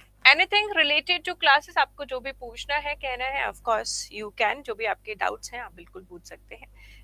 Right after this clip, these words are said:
है ना? तो चलिए, अब हम बात करते हैं आपकी entomology section की।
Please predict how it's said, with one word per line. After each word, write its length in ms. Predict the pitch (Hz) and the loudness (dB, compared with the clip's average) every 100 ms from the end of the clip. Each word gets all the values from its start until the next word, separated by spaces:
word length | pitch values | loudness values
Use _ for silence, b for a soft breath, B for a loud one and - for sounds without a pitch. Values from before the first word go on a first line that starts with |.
| - | 0
है 120 | 359 | 2
ना? 120 | - - - - - - - - - _ - - | 0 -4 -20 -20 -20 -20 -20 -20 -20 _ -20 -16
तो 60 | - | 2
चलिए, 260 | 277 294 | 6 10
अब 120 | 311 | 8
हम 140 | 320 294 | 8 10
बात 260 | 262 233 | 10 10
करते 360 | - 254 254 262 | 6 0 2 -2
हैं 160 | 254 262 | -2 2
आपकी 460 | 220 220 - 254 - | 2 2 -6 -8 0
entomology 680 | 220 202 220 214 208 196 202 | -2 -2 -6 -4 -4 -6 -8
section 460 | - 180 - 269 | -8 -10 -8 -12
की। 200 | 277 285 | -12 -16